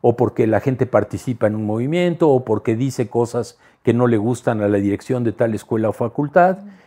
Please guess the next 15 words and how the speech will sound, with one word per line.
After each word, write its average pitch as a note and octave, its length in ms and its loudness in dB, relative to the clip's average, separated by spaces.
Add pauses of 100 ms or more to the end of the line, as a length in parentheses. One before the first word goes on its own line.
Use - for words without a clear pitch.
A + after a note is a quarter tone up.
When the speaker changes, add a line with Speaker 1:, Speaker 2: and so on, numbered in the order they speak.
(100)
Speaker 1:
Y B2 80 4
entonces, C#3+ 560 4
y C#3 100 -10 (200)
todo F#3 300 8
eso D#3 220 4
se F3+ 160 -4
convierte B2 420 2
en C#3 60 2
un C3+ 120 0
elemento A#2+ 440 0
de A2+ 100 -2
conso-, G2+ 500 -6
de G#2 140 -2
control A2+ 680 2
coercitivo, G#2+ 840 -4